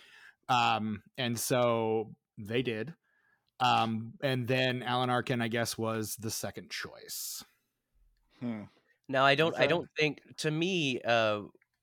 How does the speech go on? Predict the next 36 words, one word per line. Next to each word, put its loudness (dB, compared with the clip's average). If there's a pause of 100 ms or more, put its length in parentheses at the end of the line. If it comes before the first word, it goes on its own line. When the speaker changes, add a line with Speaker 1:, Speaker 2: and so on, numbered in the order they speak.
(240)
Speaker 3:
he -8
doesn't -2
look -4
like 0
he -10
doesn't -2
wanna -6
be -6
there. -2 (460)
The -4
look -4
that -2
I 2
see -6
on 0
his -6
face -4
every -4
once -6
in -8
a -4
while 0
when -4
he, -6
uh, -18 (640)
breaks -4
character -2
just -10
a -12
little -4
bit -6 (460)
is 0
a -4 (120)
look 0
of -4
like, 6